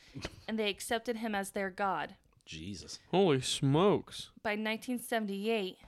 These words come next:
Speaker 2: Thoreau's del-, delusions had grown exponentially, and he predicted that the world would end in February of nineteen seventy-nine.
Speaker 3: Okay.
Speaker 2: To prepare for the apocalypse,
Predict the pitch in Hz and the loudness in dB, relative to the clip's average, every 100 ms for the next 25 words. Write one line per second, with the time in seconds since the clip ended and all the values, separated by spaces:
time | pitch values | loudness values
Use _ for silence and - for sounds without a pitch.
0 | - - 214 208 226 - 226 214 202 - | -16 -10 -6 -4 -4 -4 -6 -4 -8 -16
1 | - 196 196 240 285 226 208 - 202 - | -12 -8 -4 -4 -2 -4 -6 -8 -8 -4
2 | 208 208 - _ _ - 196 - 208 247 | -4 -4 -8 _ _ -12 -10 -6 -4 -2
3 | 247 233 196 185 196 202 202 214 208 196 | -2 -4 -4 -6 -8 -8 -8 -6 -6 -6
4 | 202 196 208 190 196 202 214 - 196 180 | -6 -8 -8 -6 -6 -6 -6 -6 -8 -8
5 | - 196 185 190 185 - 175 180 175 196 | -8 -8 -6 -4 -4 -6 -8 -10 -10 -12
6 | 185 196 180 170 180 156 - _ _ 104 | -8 -6 -6 -6 -6 -6 -10 _ _ -12
7 | 95 95 95 _ _ _ _ _ _ _ | -6 -6 -8 _ _ _ _ _ _ _
8 | _ - - _ _ _ 226 220 202 - | _ -20 -20 _ _ _ -6 -6 -6 -2
9 | 320 330 262 214 196 - 185 - 185 180 | -2 -2 -2 -4 -4 -6 -6 -4 -4 -4
10 | - | -6